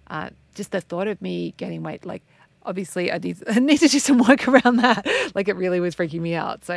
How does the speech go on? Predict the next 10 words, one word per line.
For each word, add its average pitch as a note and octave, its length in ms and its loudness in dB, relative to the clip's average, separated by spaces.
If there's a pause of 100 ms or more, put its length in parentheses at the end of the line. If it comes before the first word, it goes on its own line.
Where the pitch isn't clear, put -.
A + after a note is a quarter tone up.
(360)
I've - 100 -18
got G#3+ 120 0
a G3+ 40 2
month G3 340 -4
to, F3 420 -2
to - 200 -12
prepare, A#3+ 440 0 (160)
prepare A3+ 340 0
for A3 120 -6
that F3 260 -2